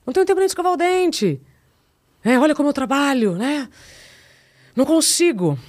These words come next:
Uhum, não consegue delegar, não consegue abrir mão, não consegue descentralizar. Bom, é, e aí, é, muitas mulheres que já estão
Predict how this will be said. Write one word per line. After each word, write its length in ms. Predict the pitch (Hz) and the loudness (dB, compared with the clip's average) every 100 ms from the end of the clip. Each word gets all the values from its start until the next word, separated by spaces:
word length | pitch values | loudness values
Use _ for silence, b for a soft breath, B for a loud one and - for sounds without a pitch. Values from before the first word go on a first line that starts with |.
| B | B
Uhum, 340 | 208 180 196 | -6 -4 -2
não 80 | 202 | -2
consegue 240 | 131 151 151 | -4 -6 0
delegar, 480 | 190 233 208 196 | 0 2 2 2
não 80 | 175 | 2
consegue 320 | 143 160 156 | -2 -6 -4
abrir 160 | 151 180 | -2 -2
mão, 260 | 185 170 170 | -2 -2 -2
não 60 | |
consegue 300 | 156 151 165 | -4 -6 -4
descentralizar. 840 | 160 156 165 151 151 202 175 160 165 - - | -4 -4 -4 -2 -2 2 2 2 0 -8 -2
Bom, 160 | 143 120 - - - _ _ _ _ - - | -2 -2 -10 -20 -20 _ _ _ _ -12 -2
é, 180 | 165 | 0
e 80 | 165 | 2
aí, 320 | 175 185 226 233 B B B B B | 2 2 0 -4 B B B B B
é, 880 | - 185 185 185 180 175 170 165 151 _ _ _ _ _ _ _ _ _ _ | -2 0 2 2 2 2 0 -2 -4 _ _ _ _ _ _ _ _ _ _
muitas 460 | 202 233 302 330 285 | -2 0 0 0 0
mulheres 460 | 247 214 202 190 - | 0 2 0 0 -2
que 80 | 196 | -2
já 240 | 151 240 | 0 0
estão 560 | 285 - 220 208 226 | -2 -4 0 0 0